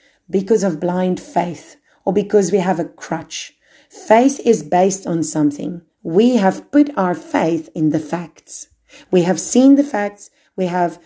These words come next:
gone through the facts. We have listened, investigated, researched, and because of the facts, we now believe the facts. The fact is, Jesus is alive. No other religious leader ever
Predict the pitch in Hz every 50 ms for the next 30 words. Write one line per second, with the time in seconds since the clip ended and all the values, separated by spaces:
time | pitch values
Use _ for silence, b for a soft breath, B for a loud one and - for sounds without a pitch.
0 | b b b b b _ - 185 160 190 208 247 285 277 285 - 220 214 185 185
1 | - - 165 160 160 - 175 170 185 180 156 165 175 160 - - _ _ _ _
2 | _ _ _ _ _ - 185 196 247 269 269 - - 175 165 160 - - _ _
3 | - 185 180 151 - 240 254 240 - - 175 180 - 190 175 - - - - -
4 | 180 175 190 254 269 240 - - 170 170 160 - - - 165 156 170 156 - 180
5 | 156 165 147 151 151 151 - - - 294 285 214 156 - - - - - - -
6 | _ _ _ _ _ - 170 175 165 160 156 160 165 175 180 185 196 196 175 185
7 | 190 190 180 175 180 175 165 160 160 156 - 180 165 - - 170 165 151 - -
8 | - 170 156 160 - - 226 240 240 - - - 190 160 147 143 147 143 - b
9 | b b b b b b 147 139 185 214 220 180 - - 160 147 147 - - 175
10 | 156 165 170 156 156 147 143 143 147 143 - b b b b b - 180 175 180
11 | 196 208 208 208 214 214 208 214 - - 214 208 185 196 190 185 180 185 170 170
12 | 180 175 - 190 175 - - 170 170 170 160 165 160 165 - - - 220 220 190
13 | 160 160 151 147 147